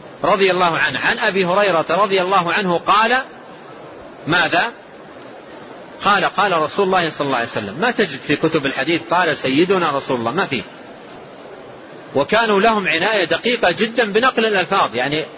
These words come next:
بعضهم ي-، ي-، ينتهي، آه، يعني بعضهم ي-، آه، تجد للصحابي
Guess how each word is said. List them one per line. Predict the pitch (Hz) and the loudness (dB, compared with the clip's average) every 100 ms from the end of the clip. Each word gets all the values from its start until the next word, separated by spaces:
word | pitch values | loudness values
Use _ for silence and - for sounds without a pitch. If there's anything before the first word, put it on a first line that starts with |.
| - - - | -18 -16 -2
بعضهم | 180 233 208 196 | 2 4 2 2
ي-، | 185 170 156 - - - - - | 2 0 -2 -10 -18 -18 -6 0
ي-، | 147 151 220 | 2 2 2
ينتهي، | 220 185 175 202 233 - - - - - 147 | 2 2 2 0 -4 -12 -18 -18 -20 -6 0
آه، | 151 147 131 123 - - - - - | 2 2 2 0 -6 -12 -18 -12 -2
يعني | 127 139 | 0 2
بعضهم | 143 214 196 180 151 | 2 2 2 2 2
ي-، | 151 139 135 - - - - - - - - - | 2 2 -2 -8 -14 -18 -18 -18 -18 -18 -14 -8
آه، | 80 - - - | -6 -6 -6 0
تجد | 196 190 160 | 0 2 0
للصحابي | 156 147 - 147 208 180 147 165 190 | 0 0 -2 0 2 2 2 0 -2